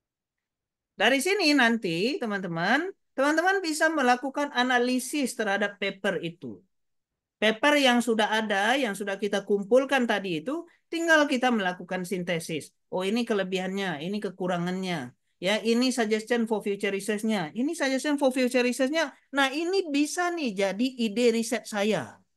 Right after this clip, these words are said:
Saya akan melakukan ini nih. Suggestion for future research-nya bagus. Nah, kita bisa dapatkan ide dari sini. Nah, seperti itu loh.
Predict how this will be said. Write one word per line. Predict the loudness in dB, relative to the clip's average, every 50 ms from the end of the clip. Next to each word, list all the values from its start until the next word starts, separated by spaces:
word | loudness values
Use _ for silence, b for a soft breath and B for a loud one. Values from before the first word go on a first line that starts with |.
| _ _ _
Saya | -6 -2 0 0 0
akan | 2 2 4 4 4 4
melakukan | 2 2 0 0 0 0 0 0
ini | 0 0 0 0 0
nih. | -2 -4 -6 -10 -12 _ _ _
Suggestion | -10 -6 -6 -4 -2 -2 0 2 2 2
for | 2 2 2
future | 2 0 2 2 2
research-nya | 0 0 -6 -8 -14 _ -4 -2 2
bagus. | 4 4 2 2 2 0 0 0 -2 -6
Nah, | -10 -8 -8 -6 -6 -6
kita | -6 -2 -2 -2
bisa | -2 0 0 0
dapatkan | 2 2 2 2 0 0 0 -2
ide | 0 0 -2 0 2 2 2 2
dari | 2 0 -2 -4 -6
sini. | -6 -6 -6 -6 -8 -10 -12 _ _ _ _ _ _ _ _ _ _ _ _ _ _ _ -6 -2
Nah, | 0 2 2 2 0
seperti | -2 -2 -4 -2 2 2 2 2
itu | 2 0
loh. | 0 -2 -4 -8